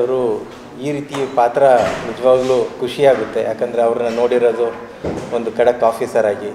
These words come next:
ಆಮೇಲೆ ಒಂದು ಕಮರ್ಷಿಯಲ್ ಹೀರೋ ಆಗಿ ನೋಡಿದ್ದೀವಿ. ಈ ರೀತಿಯಾದ ಬ್ರಿಡ್ಜ್ ಮೂವಿಯಲ್ಲಿ ಅವರು ಡೌನ್ ಟು ಅರ್ತ್ ಆಗಿ ಕೆಲಸ ಮಾಡಿ ಒಂದು ಬಹಳ ಭಿನ್ನವಾಗಿ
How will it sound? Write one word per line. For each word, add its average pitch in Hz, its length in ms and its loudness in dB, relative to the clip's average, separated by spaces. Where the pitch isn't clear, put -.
ಆಮೇಲೆ 110 300 0
ಒಂದು 113 240 -4
ಕಮರ್ಷಿಯಲ್ 131 460 0
ಹೀರೋ 120 220 4
ಆಗಿ 117 200 -4
ನೋಡಿದ್ದೀವಿ. 98 460 -6
ಈ 170 140 4
ರೀತಿಯಾದ 151 500 2
ಬ್ರಿಡ್ಜ್ 135 300 -2
ಮೂವಿಯಲ್ಲಿ 127 500 2
ಅವರು 131 220 2
ಡೌನ್ 160 260 2
ಟು 151 160 4
ಅರ್ತ್ 139 240 0
ಆಗಿ 127 240 -2
ಕೆಲಸ 113 180 -4
ಮಾಡಿ 110 220 -2
ಒಂದು 120 180 -4
ಬಹಳ 147 180 8
ಭಿನ್ನವಾಗಿ 156 500 4